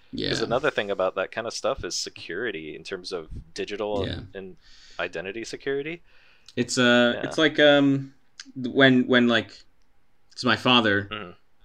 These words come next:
Speaker 1: uh, when he moved to Los Angeles,
Speaker 2: Yeah.
Speaker 1: obviously he was from Wales,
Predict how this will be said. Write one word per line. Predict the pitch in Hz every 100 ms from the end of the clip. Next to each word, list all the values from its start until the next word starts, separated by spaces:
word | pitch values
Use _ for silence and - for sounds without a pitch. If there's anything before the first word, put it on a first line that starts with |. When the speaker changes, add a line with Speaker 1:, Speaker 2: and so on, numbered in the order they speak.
| -
Speaker 1:
uh, | 101 95 95 92
when | 95 101
he | 113
moved | 107 101 95
to | - 104 92 92
Los | 87 87 151
Angeles, | 185 113 104 - -
Speaker 2:
Yeah. | 76 - - - - - - - - - -
Speaker 1:
obviously | 113 110 117
he | 113
was | 104
from | 95 98 101
Wales, | 135 143 139 135